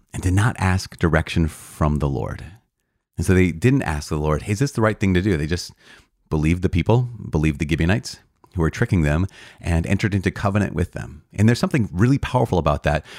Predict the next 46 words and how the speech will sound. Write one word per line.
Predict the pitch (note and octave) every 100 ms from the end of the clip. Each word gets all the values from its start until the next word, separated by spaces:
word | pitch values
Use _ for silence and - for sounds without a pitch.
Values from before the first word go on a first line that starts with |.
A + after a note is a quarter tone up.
| -
when | F2
it | -
comes | G#2 -
to | E2+
us | D#2 D2+
and | C#2+
it |
comes | F2+ E2
to | C#2+
our | D#2+
big | C2+ A#2+ A#2+
decisions | G2 G#2 F2 D#2+
in | -
life, | C#2+ C#2 D2+ - - -
where | F2+
it | F2
comes | G#2+
to, | -
'cause | G2 -
remember, | A#2 G2
covenant | - - F3+ A#2 F2+
is | F2+ -
establishing | - G#2 G2 G2 E2+
a |
family | D2+ - G#2 G#2+ G#2+
bond. | D#2+ E2+ C#2+ C2+
You're | D#2
saying, | - E2 D#2 -
"I | G2+
am | A#2+ A#2+
yours | E2+ G2 E2+
and | D#2+
you |
are | D#2+
mine." | D#2 D2+ C#2+
It's | -
not | A2 A#2
just | G2
kind | - F2
of | D2
a, | D2 - - -
"Oh, | B3+
sure, | - -
here's | A2 G2
a |
contract." | - C3 A#2+ B1+ D2